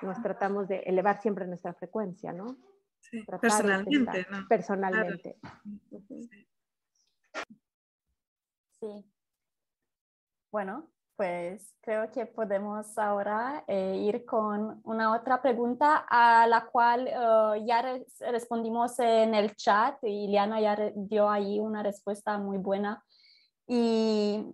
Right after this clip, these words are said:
Speaker 3: es, pero para, ¿no? eh, subrayar, eh, esto, el acceso al grupo en inglés y español u otros, eh, idiomas es parte del mismo paquete o se paga aparte cada uno.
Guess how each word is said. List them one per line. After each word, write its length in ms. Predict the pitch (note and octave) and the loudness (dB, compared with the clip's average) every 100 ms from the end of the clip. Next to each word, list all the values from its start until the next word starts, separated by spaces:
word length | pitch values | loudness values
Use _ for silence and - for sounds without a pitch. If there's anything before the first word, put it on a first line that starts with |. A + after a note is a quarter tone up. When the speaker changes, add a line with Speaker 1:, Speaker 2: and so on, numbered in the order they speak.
| _ | _
Speaker 3:
es, 460 | A3 A#3 A#3 - - _ _ - - | 6 6 6 -2 -16 _ _ -10 4
pero 340 | C4 B3+ B3+ | 6 6 6
para, 580 | D4 C4 A#3+ A#3 A3+ - - | 6 8 8 8 6 0 -10
¿no? 340 | A#3+ B3 C4 A#3+ | -6 -2 -2 -2
eh, 260 | A3+ A3 | 0 0
subrayar, 680 | A3+ C4 A#3 A3+ A#3 A#3 A3+ A#3+ A3+ A3 | -2 -2 2 4 6 6 4 2 2 2
eh, 120 | G#3 A3 | 0 -2
esto, 580 | A3 - C4 C#4+ D#4+ _ _ _ | -6 -6 -2 -2 -4 _ _ _
el 220 | B3 B3+ | 0 4
acceso 560 | A#3+ B3+ C#4+ C4 F4+ E4 | 4 4 2 0 6 6
al 260 | C#4+ C4 | 6 2
grupo 360 | G#3+ C4+ C#4 C#4+ C#4 - | -2 -6 0 2 2 -2
en 180 | B3 | -4
inglés 580 | A#3+ A#3 B3 B3 G#3 - - | -4 -6 2 2 2 -2 -6
y 140 | A#3+ | -4
español 840 | A#3+ - A3+ A3 A3+ A#3 G3 G3+ _ - | -4 2 2 2 0 0 0 -4 _ -6
u 220 | A#3 A3 | -4 0
otros, 520 | A#3+ B3+ D4 C4+ - _ | 2 2 2 -2 -4 _
eh, 480 | D#3+ G3 A3+ A3 G#3 | -4 6 8 8 6
idiomas 760 | A#3 G3+ A3 G#3+ A3 A#3+ C#4 - | 0 0 4 4 2 -6 -8 -6
es 180 | A3 - | -6 2
parte 320 | - E4+ B3+ | 4 4 2
del 220 | A#3+ A#3 | 0 0
mismo 340 | A#3 G#3+ A#3+ A#3 | -2 -4 -2 2
paquete 640 | A3 - G3+ G3 C#4+ D#4 | 2 2 -2 0 -2 -2
o 100 | A3+ | 0
se 140 | A#3+ B3 | -2 -2
paga 300 | - A#3+ B3 | 0 4 4
aparte 440 | A3+ G#3+ G#3+ G3+ | 4 0 0 -6
cada 300 | G3+ G3+ G3 | -2 0 0
uno. 400 | F3 E3+ E3+ F#3+ | -2 -4 -8 -12